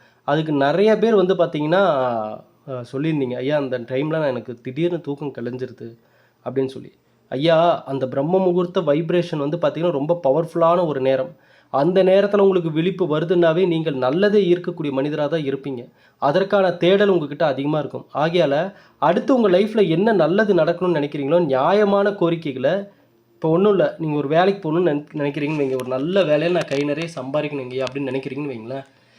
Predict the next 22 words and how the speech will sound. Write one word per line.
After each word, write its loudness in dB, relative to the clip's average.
இப்ப 2
திடீர்னு 2
அதிகாலை 2
உங்களுக்கு -2
தூக்கம் -6
கலையுதுன்னு -2
வைங்க, -10
எழுந்து 2
கிழக்கு -2
திசையை -4
நோக்கி -4
உட்கார்ந்து, -4
இப்ப -6
நீங்க -4
அந்த -2
வேலையில 2
இருக்கிற 2
மாதிரியே 4
நீங்க -2
இமேஜினேஷன் -2
பண்ணி -10
பார்க்கணும். -14